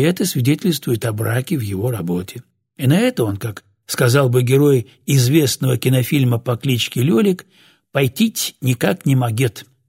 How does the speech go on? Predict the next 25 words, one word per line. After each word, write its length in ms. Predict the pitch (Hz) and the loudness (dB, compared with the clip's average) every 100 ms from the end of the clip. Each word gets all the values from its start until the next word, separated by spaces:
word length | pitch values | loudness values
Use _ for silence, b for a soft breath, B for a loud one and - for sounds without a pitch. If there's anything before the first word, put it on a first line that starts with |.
| _ - | _ -4
Верно? 420 | 170 208 233 247 _ _ _ _ b b b b b _ _ | 0 2 2 0 _ _ _ _ b b b b b _ _
Ну 300 | - 131 156 | -8 -2 2
вот, 360 | 127 131 117 - | 4 4 2 -2
сама 440 | - 123 165 175 | -4 2 4 4
же 120 | 135 | 2
всё 240 | 107 113 104 | -2 -2 -2
знаешь, 520 | 104 127 110 98 - | -2 -2 -2 -4 -4
Анастасия 540 | 117 104 120 - 110 | -4 -4 -4 -4 -4
Павловна. 500 | - 110 95 92 - _ _ _ _ _ | -4 -4 -4 -8 -12 _ _ _ _ _
Зачем 380 | - 127 - 170 | -2 0 4 4
же 120 | 127 | 4
меня 220 | 139 135 120 | 4 2 2
прямо 320 | 143 135 123 | 2 2 2
в 140 | - | -2
пасть 280 | - 156 - | 0 0 0
к 80 | - | 0
леопарду 560 | 143 143 151 123 98 | 2 2 0 0 -2
толкаешь? 600 | 98 104 98 113 101 101 - b b b b b | -4 -4 -2 -2 -2 -6 -12 b b b b b
Осмотр 640 | 160 147 - 208 190 131 - b b | -4 -2 2 2 2 0 -4 b b
проведён 400 | 123 110 139 180 | -2 2 4 4
хорошо, 540 | - 120 104 131 156 | 2 -2 -2 0 0
ты 160 | - 165 | 2 0
и 20 | |
сама 400 | 135 107 110 143 | 0 -2 0 0
видишь. 400 | 147 135 117 - | 0 -2 -4 -8